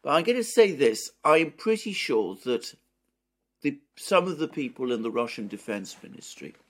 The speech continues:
are not only going to blame Prigozhin for the panic last night, but I think they're going to say to themselves,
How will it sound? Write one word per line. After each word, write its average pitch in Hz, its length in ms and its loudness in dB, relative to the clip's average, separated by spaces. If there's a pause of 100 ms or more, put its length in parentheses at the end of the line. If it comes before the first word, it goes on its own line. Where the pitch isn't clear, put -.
(420)
are 147 140 4
not 185 320 0
only 156 300 4
going 120 220 0
to 113 80 -16
blame 127 680 2
Prigozhin - 640 -8 (460)
for - 180 -8
the 117 100 -8
panic 107 560 -6
last 98 340 -12
night, 78 440 -10 (760)
but 147 340 8
I 139 160 6
think 139 460 -4
they're 127 180 2
going 127 300 0 (160)
to 117 280 -6 (240)
say 135 340 2
to 123 140 -16
themselves, - 760 -12